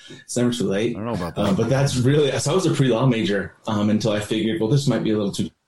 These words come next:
Speaker 1: I wanna graduate already, so I'll do C J.
Speaker 2: <laughs>
Speaker 1: So I was a C J major with a minor in psychology. Um, and I worked at a law firm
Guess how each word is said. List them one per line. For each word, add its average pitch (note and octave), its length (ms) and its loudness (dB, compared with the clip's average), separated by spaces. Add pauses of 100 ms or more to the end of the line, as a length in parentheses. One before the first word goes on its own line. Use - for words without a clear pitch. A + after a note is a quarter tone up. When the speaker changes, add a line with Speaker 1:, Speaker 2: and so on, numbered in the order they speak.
(260)
Speaker 1:
I G#2+ 220 -4
wanna G#2 240 0
graduate G2 400 -2
already, G2 360 -2
so G#2 200 -4
I'll F#2+ 160 -2
do F#2+ 260 -2 (200)
C - 240 -4
J. G#2 360 -2 (200)
Speaker 2:
<laughs> - 180 -8
Speaker 1:
So G#2+ 160 -2
I - 20 2
was A2 140 0
a A2 40 -4
C C3 240 0
J - 280 2
major B2 520 2
with G#2+ 300 0
a G2 580 -2
minor G2+ 280 0
in G2 80 0
psychology. F#2 880 -4 (340)
Um, G2+ 300 -4
and A2 100 -2
I A2+ 100 0
worked C3 200 2
at B2 80 0
a G2+ 40 0
law A2 280 0
firm F2 280 -4